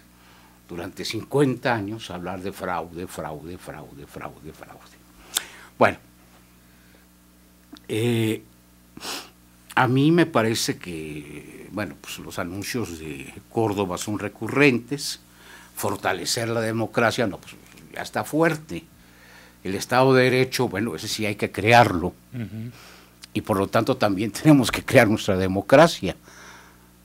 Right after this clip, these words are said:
Speaker 1: Una democracia distinta, una democracia diferente, donde los partidos políticos, eh, cumplan a cabalidad los compromisos ciudadanos. Es decir, ningún partido político en la campaña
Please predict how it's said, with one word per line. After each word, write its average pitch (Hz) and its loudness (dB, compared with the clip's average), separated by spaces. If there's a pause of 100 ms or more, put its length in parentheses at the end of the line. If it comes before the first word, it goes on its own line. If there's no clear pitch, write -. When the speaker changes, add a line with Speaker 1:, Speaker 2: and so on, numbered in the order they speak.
(360)
Speaker 1:
Una 104 4
democracia 101 0
distinta, 117 -4
una 107 -2
democracia 87 -6
diferente, 123 4 (520)
donde 95 -4
los 92 -6
partidos 101 -2
políticos, 135 -2 (160)
eh, 78 -12 (720)
cumplan 147 0
a 123 0
cabalidad 98 -2 (1160)
los 98 -2
compromisos 87 -8
ciudadanos. - -14 (1120)
Es 104 -4
decir, 123 2
ningún 131 6
partido 196 8
político 107 2
en 92 -4
la 90 -4
campaña 160 2